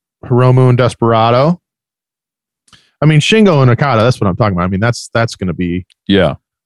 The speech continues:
Speaker 1: there's, like, no question. Um, but then what you get is you get this, like, six man for the fact that Naito and Cobb are gonna wrestle on night two.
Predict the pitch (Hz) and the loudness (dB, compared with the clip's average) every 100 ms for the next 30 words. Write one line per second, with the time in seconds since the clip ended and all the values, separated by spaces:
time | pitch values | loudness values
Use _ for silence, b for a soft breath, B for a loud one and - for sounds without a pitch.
0 | _ 98 98 80 98 113 110 95 - 92 | _ -8 -4 -4 -4 -2 0 0 -2 -4
1 | 90 - 95 - _ _ _ _ _ _ | -4 -8 -10 -10 _ _ _ _ _ _
2 | _ 87 90 90 87 90 - _ _ _ | _ -6 -4 -2 -4 -8 -14 _ _ _
3 | _ _ _ _ _ _ _ _ _ _ | _ _ _ _ _ _ _ _ _ _
4 | _ _ _ _ _ _ _ - 107 - | _ _ _ _ _ _ _ -10 -8 0
5 | 151 139 123 117 113 117 110 98 - - | 2 2 2 0 0 0 0 -2 -6 -18
6 | _ _ _ _ b b b b b - | _ _ _ _ b b b b b -4
7 | 139 - 120 117 113 - - 175 - 143 | -2 0 -2 -4 -4 -6 -4 -4 -2 0
8 | 135 127 123 107 113 _ _ _ _ _ | 0 2 0 0 -6 _ _ _ _ _
9 | _ _ - _ _ _ _ _ _ - | _ _ -20 _ _ _ _ _ _ -8
10 | - 120 110 127 117 - 117 120 120 113 | -2 -2 0 -2 -2 -4 -4 0 0 0
11 | 117 110 101 92 117 113 104 104 101 104 | 0 2 0 -2 -2 0 0 -2 -2 -2
12 | 104 - 101 98 101 98 - 101 92 92 | -2 -2 -4 -2 -2 -4 -2 -2 -2 -2